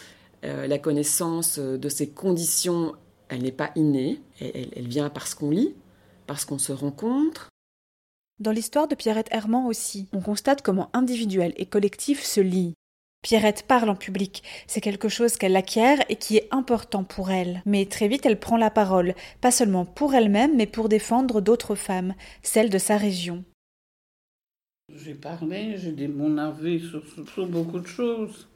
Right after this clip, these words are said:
Speaker 3: pour moi et pour les autres. Il y en avait qui, qui disaient, « Ben oui, ben je suis pas de ton avis. » Ben non, ben t'es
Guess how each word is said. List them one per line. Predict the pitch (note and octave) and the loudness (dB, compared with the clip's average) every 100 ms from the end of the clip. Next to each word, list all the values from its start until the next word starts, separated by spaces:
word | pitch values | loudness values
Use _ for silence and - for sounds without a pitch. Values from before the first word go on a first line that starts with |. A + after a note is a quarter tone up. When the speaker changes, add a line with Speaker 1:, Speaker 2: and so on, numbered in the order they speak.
| - | -6
Speaker 3:
pour | F#3 | -4
moi | F#3+ F#3 | -2 0
et | E3+ | -2
pour | E3+ E3 | -4 -6
les | G3 G#3+ F4 | -4 -4 -4
autres. | F4+ C#4 A3 - - _ _ _ _ _ _ | -4 -4 -6 -14 -20 _ _ _ _ _ _
Il | - E3+ | -6 -2
y | |
en | E3+ | 0
avait | D#3+ E3 F#3 | 0 -2 -4
qui, | F3+ E3+ E3 E3+ - _ _ | -4 -10 -10 -16 -20 _ _
qui | F3 | -8
disaient, « | E3+ F3 F3+ F3+ | -6 -4 -4 -4
Ben | D#3+ E3 D#3 | -4 -4 -2
oui, | E3+ | -4
ben | E3+ E3+ | -2 -4
je | E3+ | -4
suis | F3+ | -8
pas | F3 E3+ | -8 -8
de | - | -10
ton | - F3 | -8 -4
avis. » | F3 F3 F3 F#3 | -2 -2 -4 -6
Ben | D3+ C#3+ | -4 -4
non, | D3 D#3 | -2 -2
ben | C3+ C#3+ C#3 | -4 -8 -8
t'es | C#3+ | -12